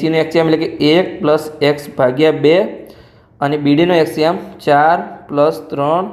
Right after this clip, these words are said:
ભાગ્યા બે. સમજણ પડી ગઈ? અહીંયા જો બે બે ઉડી ગયા નીચે. હવે જો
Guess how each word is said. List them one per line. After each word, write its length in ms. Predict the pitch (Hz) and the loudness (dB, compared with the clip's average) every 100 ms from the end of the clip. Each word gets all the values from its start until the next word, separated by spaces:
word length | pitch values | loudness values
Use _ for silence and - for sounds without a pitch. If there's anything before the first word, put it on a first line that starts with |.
| - - - - - | -12 -20 -20 -20 -4
ભાગ્યા 560 | 139 151 156 131 135 202 - 147 | 0 2 2 0 -4 -4 -6 -6
બે. 80 | 123 | -6
સમજણ 240 | 147 147 147 | -6 -6 -4
પડી 180 | 151 160 | -2 0
ગઈ? 120 | 185 185 151 | -2 -2 -4
અહીંયા 260 | 160 165 | 0 2
જો 60 | 143 131 - - - - 139 | 0 -2 -8 -18 -20 -4 2
બે 80 | 156 156 | 4 4
બે 80 | 147 | 2
ઉડી 180 | 143 165 170 | 2 2 4
ગયા 180 | 180 170 | 2 0
નીચે. 240 | 160 185 208 196 - - | -2 0 0 -4 -14 -4
હવે 180 | 135 160 | 0 2
જો 80 | 160 | 0